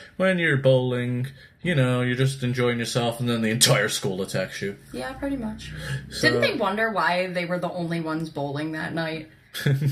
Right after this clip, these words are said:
Speaker 2: Come on.
Speaker 1: So they're bowling, and then the executive council's, well, not so much the executive council, a whole bunch of students show up under the, um,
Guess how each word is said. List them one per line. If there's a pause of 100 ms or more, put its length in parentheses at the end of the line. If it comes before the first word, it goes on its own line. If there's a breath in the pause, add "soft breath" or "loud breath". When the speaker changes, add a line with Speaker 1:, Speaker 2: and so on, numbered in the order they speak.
(240)
Speaker 2:
Come
on. (500 loud breath)
Speaker 1:
So
they're
bowling,
and
then
the
executive
council's,
well,
not
so
much
the
executive
council,
a
whole
bunch
of
students
show
up
under
the,
um,